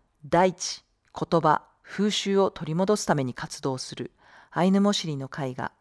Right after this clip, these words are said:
二十四日発足した。今後、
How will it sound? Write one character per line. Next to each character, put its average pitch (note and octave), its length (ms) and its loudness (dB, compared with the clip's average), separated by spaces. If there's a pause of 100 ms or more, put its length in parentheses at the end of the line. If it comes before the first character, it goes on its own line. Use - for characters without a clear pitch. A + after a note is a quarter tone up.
(340)
二 D3+ 120 0
十 C3 220 -2
四 A#2+ 120 -4
日 - 180 -8
発 D#3 240 -6
足 - 200 -10
し - 100 -10
た。 - 160 -4 (960)
今 A3+ 240 4
後、 A3 300 6